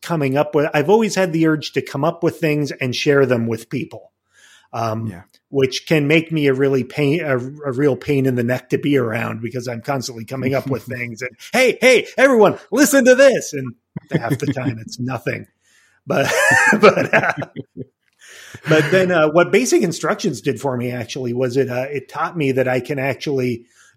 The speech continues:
Speaker 1: do it on command to a schedule. 'Cause when it came to writing stand-up, I,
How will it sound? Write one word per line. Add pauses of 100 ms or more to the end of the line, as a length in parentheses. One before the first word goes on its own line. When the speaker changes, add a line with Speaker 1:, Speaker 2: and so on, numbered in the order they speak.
Speaker 1:
do
it
on
command
to
a
schedule. (580)
'Cause
when
it
came
to
writing
stand-up,
I,